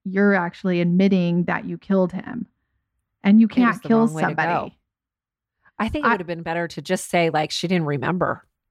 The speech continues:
Speaker 2: Like, "I don't remember what happened.
Speaker 1: Listen, yes, one hundred percent. That's where
Speaker 2: I
Speaker 1: you
Speaker 2: had a
Speaker 1: go.
Speaker 2: mental break."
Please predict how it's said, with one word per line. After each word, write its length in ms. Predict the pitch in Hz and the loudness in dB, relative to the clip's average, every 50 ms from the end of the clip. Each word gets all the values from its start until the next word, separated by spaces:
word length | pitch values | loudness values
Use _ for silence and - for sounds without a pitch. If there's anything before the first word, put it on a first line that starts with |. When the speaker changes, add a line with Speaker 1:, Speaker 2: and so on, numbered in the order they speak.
| _ - | _ -6
Speaker 2:
Like, 160 | 202 - - | -6 -4 -2
"I 60 | - 156 | -2 -2
don't 100 | 156 143 | -2 0
remember 280 | 147 156 151 156 151 151 | -2 -2 -2 -2 -2 -2
what 100 | 143 127 | -2 -2
happened. 440 | 147 147 147 147 - 143 139 123 139 - | -2 -4 -6 -6 -4 -6 -6 -6 -6 -4
Speaker 1:
Listen, 580 | - 208 220 214 208 208 - 170 156 170 170 170 | 0 2 2 2 2 0 -4 -6 -6 -4 -4 -2
yes, 320 | 170 175 170 170 - - | -2 -2 -2 -4 -8 -10
one 280 | - 170 170 165 160 165 | -6 -2 -2 0 0 -2
hundred 240 | 160 156 - 156 156 | -2 -2 -2 -4 -4
percent. 440 | - - 160 - - 151 143 120 - | -4 -4 -6 -4 -2 -2 -2 -2 -2
That's 240 | 147 151 160 - | -4 -4 -4 -6
where 100 | - 160 | -4 -4
Speaker 2:
I 40 | 175 | -4
Speaker 1:
you 40 | 180 | -2
Speaker 2:
had 100 | 196 190 180 | -2 -2 -2
a 40 | 175 | 0
Speaker 1:
go. 40 | - | -2
Speaker 2:
mental 260 | 175 175 - - 156 | -4 -4 -6 -8 -6
break." 420 | 139 165 175 180 156 - _ - | -2 0 0 0 -2 -4 _ -20